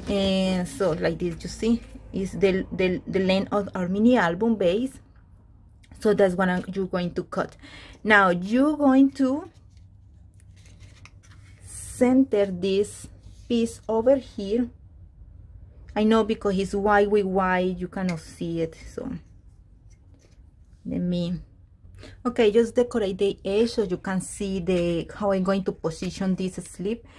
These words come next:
So you're gonna fold this one here, and you're going to glue it at the edge of this page. Now you have to center it that the same that you will left here in the top, you will left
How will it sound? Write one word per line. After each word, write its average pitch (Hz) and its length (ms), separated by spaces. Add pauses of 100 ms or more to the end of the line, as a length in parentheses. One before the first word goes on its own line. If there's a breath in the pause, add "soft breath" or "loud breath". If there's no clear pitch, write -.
(260 loud breath)
So 214 200
you're 208 240
gonna 254 320
fold 202 320
this 214 180
one 190 260
here, 214 400 (200)
and 202 280
you're 208 120
going 233 340
to 262 120
glue 233 240
it 240 200
at 196 220
the - 100 (100)
edge 185 460 (100)
of 160 160
this 160 160
page. - 300 (260 loud breath)
Now 214 100
you 202 120
have 254 240
to 269 140
center 254 500
it 269 160
that 220 260
the 190 220
same 226 680
that 202 200
you 196 80
will 202 240
left 196 340
here - 320
in 220 100
the 190 100
top, 233 340
you 202 180
will 185 240
left 185 340